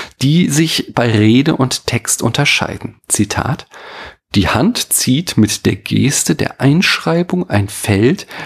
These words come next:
das von der Stimme gelöst ist, das keinen Ursprung hat, zumindest keinen anderen als die Sprache selbst." Während ich einem Sprecher Fragen stellen kann,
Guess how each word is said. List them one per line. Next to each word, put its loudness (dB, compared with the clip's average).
das 0
von 0
der 0
Stimme 0
gelöst 0
ist, -6
das -2
keinen 2
Ursprung 0
hat, -2
zumindest 0
keinen 2
anderen 0
als 0
die 0
Sprache -4
selbst." -6
Während 2
ich 0
einem 2
Sprecher -2
Fragen -4
stellen -4
kann, 0